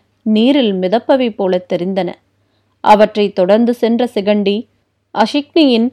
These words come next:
கரையை அடைந்தான். அஷிக்னியில் பாய் விரித்த படகுகள் சிறகசையாமல் மிதக்கும் பருந்துகள் போல அசையாத பாய்களுடன் தெற்கு நோக்கி சென்று கொண்டிருந்தன. மீன் பிடிப்பவர்களின்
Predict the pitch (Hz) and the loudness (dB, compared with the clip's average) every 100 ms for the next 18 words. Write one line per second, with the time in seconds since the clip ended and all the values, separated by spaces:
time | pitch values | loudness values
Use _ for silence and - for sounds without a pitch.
0 | _ - 208 226 262 208 175 180 190 180 | _ 0 2 2 2 0 0 -2 -2 -4
1 | - _ _ _ _ _ _ _ 240 240 | -6 _ _ _ _ _ _ _ -2 0
2 | 339 381 359 277 247 302 _ _ - 202 | -2 0 2 2 0 -4 _ _ -2 2
3 | 240 262 269 285 - 302 220 214 226 220 | 4 4 0 0 0 0 2 2 0 0
4 | 247 208 233 _ 233 220 262 277 269 254 | 0 0 -6 _ 0 2 4 2 2 2
5 | 226 214 202 247 _ _ 190 196 269 - | 0 0 -2 -6 _ _ -4 0 0 0
6 | 262 233 208 190 254 254 247 214 208 208 | -2 0 0 0 0 2 0 -2 -2 0
7 | 196 - _ - - 233 254 269 294 294 | 0 -2 _ -10 -2 2 4 4 2 2
8 | 214 220 226 220 202 196 196 196 - 285 | 2 2 0 0 0 -2 -6 -8 -2 0
9 | 240 196 202 202 196 240 208 180 180 180 | 0 -4 -8 -6 -4 -2 -2 -2 -2 -4
10 | 175 175 - _ _ _ _ _ _ - | -6 -10 -12 _ _ _ _ _ _ 0
11 | 226 254 269 247 226 233 220 214 220 220 | 4 6 4 2 0 0 0 0 0 -2
12 | 208 | -2